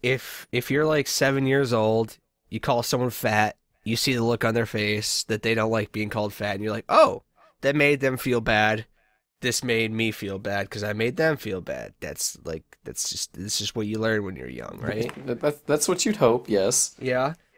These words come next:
Speaker 1: Well, when you have, like, a, when you're craning your head down at a phone screen and doing it, and you can't see the other person's reaction, this is sounding very boomer, not even gonna lie.
Speaker 2: I mean, it's,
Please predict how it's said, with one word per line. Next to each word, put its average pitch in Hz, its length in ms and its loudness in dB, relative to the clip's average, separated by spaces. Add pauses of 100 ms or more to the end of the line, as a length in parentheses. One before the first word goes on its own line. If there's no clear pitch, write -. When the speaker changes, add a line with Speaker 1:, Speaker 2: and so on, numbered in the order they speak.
(180)
Speaker 1:
Well, 143 380 2
when 131 880 0
you 135 340 -2
have, 151 420 4
like, 131 200 0
a, 107 100 -2
when 117 240 -2
you're 117 140 -2
craning 143 560 0
your 120 240 2
head 127 240 2
down 117 220 2
at 110 100 0
a 104 40 -2
phone 143 360 0
screen 110 340 -2
and 107 100 -2
doing 107 300 0
it, 104 40 0
and 101 80 -4
you 98 80 -6
can't 123 300 -2
see 117 240 -2
the 110 120 -2
other 110 120 -2
person's 107 440 -4
reaction, 113 760 -2 (420)
this - 200 0
is - 100 2
sounding 131 320 2
very 117 260 2
boomer, 101 540 -4 (420)
not 117 220 -2
even 113 160 -4
gonna 98 200 -6
lie. 101 300 -6 (160)
Speaker 2:
I 131 120 2
mean, 139 220 6
it's, - 340 0